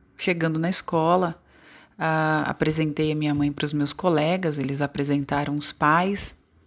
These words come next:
Eu percebi um clima estranho de alguns colegas que eu tinha, mas não entendi muito bem. E depois, longe da minha mãe, eles me fizeram a seguinte pergunta,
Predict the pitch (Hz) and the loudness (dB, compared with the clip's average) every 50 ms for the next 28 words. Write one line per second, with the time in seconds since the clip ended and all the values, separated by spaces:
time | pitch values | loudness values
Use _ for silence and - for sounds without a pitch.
0 | _ _ - - - - - - - - - - 240 254 247 240 - 233 220 190 | _ _ -20 -20 -20 -20 -18 -18 -18 -6 2 6 6 6 6 4 2 0 0 2
1 | - 190 170 180 196 190 180 - 180 185 185 185 175 160 - - - 175 185 196 | 0 -2 0 0 -2 -2 -2 -2 -2 -2 -2 -2 -2 -4 -4 -2 -2 0 0 2
2 | 202 196 180 165 156 151 160 170 165 156 156 156 170 180 180 170 - - - - | 0 0 -2 -2 -2 0 2 2 2 2 2 0 0 0 0 0 0 -2 -2 -4
3 | - - - 165 156 156 160 160 156 156 156 - - 170 156 156 - - - 190 | -6 -4 0 0 2 2 2 0 0 -2 -2 -2 -2 -2 -2 -2 0 0 0 4
4 | 214 247 226 180 156 151 151 151 160 170 175 180 175 - 175 165 156 - 165 165 | 4 4 4 2 0 -2 -2 -2 -2 0 0 0 0 -2 -2 -2 -2 -2 -2 -2
5 | 165 165 - 190 185 160 165 185 208 240 - - - - - - - - 233 233 | -2 -2 -4 -2 0 2 2 2 2 -2 -4 -6 -14 -14 -14 -10 -6 -2 2 2
6 | 285 285 - - 214 196 196 208 220 220 214 - - - - - - _ _ _ | 2 2 2 0 2 2 4 4 4 2 2 -2 -4 -4 -6 -10 -16 _ _ _
7 | _ _ - - _ - - - - _ - - _ - - - - - 165 165 | _ _ -20 -20 _ -20 -20 -20 -20 _ -20 -20 _ -20 -20 -12 -4 0 4 4
8 | 175 196 214 208 190 180 165 170 175 180 175 175 170 165 165 170 185 190 196 208 | 6 6 6 4 4 4 2 2 2 2 2 2 2 2 0 0 0 0 0 0
9 | 202 202 220 214 - 226 214 196 190 185 190 190 190 185 - 180 175 165 175 180 | 0 2 0 0 2 2 2 2 2 2 0 0 0 0 0 0 0 0 -2 -2
10 | - - - 190 185 190 160 151 147 147 147 147 - 147 | -2 -2 -4 -2 -2 -2 -2 -2 -2 -2 -4 -6 -8 -12